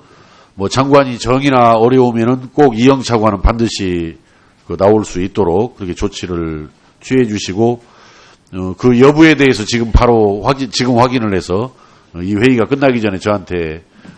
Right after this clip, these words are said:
말씀을 해주시기 바랍니다. 차관? 어, 그래, 그러십시오. 그러면은 이영 차관 그 여부를 지금 바로 확인해가지고 저한테, 어, 오후 속개하자마자 나올 수 있는지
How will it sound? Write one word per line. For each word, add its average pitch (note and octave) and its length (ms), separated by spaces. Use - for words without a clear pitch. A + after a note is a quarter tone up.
말씀을 F#2+ 400
해주시기 G2+ 340
바랍니다. C#2+ 420
차관? A#2+ 400
어, G2+ 180
그래, B2 320
그러십시오. C3 500
그러면은 A#2+ 380
이영 C#3 300
차관 C3+ 480
그 G#2 280
여부를 B2 360
지금 A#2 200
바로 C3+ 240
확인해가지고 B2 600
저한테, F#2+ 580
어, F2 100
오후 A#2 520
속개하자마자 B2 720
나올 G#2 240
수 F#2+ 140
있는지 G2+ 520